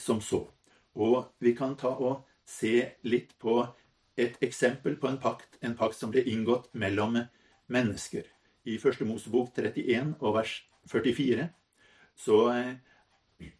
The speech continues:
er vi i en situasjon. Eh, Jakob hadde jo i hui og hast dratt ifra Laban. Han hadde passet på mens Laban var borte, og så stakk han av,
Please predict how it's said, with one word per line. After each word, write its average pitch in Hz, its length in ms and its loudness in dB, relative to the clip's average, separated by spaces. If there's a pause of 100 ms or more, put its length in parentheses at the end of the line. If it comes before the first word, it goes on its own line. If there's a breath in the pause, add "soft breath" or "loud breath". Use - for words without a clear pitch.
er 107 240 0
vi 113 140 2 (180)
i 117 60 4
en 120 80 0
situasjon. 123 540 0 (520 soft breath)
Eh, 101 220 -6
Jakob 107 420 2
hadde 101 240 -4
jo 113 320 0
i 117 320 0 (480)
hui - 240 0
og - 60 2
hast - 300 -6 (120)
dratt 104 460 -2 (100)
ifra 127 300 0
Laban. 135 400 0 (420 soft breath)
Han 110 200 -2
hadde 110 200 0
passet 117 360 -2
på 113 140 0
mens 120 300 -4
Laban 110 400 0
var 113 200 2
borte, 135 360 -6 (320 soft breath)
og 110 120 2
så 113 440 2
stakk - 300 -8
han 131 180 -4
av, 95 320 -4